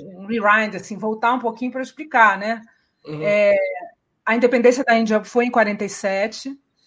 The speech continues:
Speaker 1: e ela foi liderada pelo Partido do Congresso, que era o partido de oposição a esse partido atual nacionalista hindu de, de extrema-direita.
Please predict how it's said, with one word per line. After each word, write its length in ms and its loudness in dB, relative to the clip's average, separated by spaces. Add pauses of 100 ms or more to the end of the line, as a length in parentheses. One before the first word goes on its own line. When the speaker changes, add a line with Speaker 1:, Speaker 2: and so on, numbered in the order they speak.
(300)
Speaker 1:
e 80 0
ela 120 6
foi 140 -2
liderada 420 2
pelo 240 0
Partido 460 0
do 140 -2
Congresso, 840 0 (180)
que 80 -10
era 120 0
o 60 -6
partido 440 -4
de 100 -2
oposição 680 0
a 80 0
esse 120 -6
partido 420 -2
atual 340 2
nacionalista 600 -4
hindu 260 -6
de, 120 -8
de 460 -12
extrema-direita. 800 -8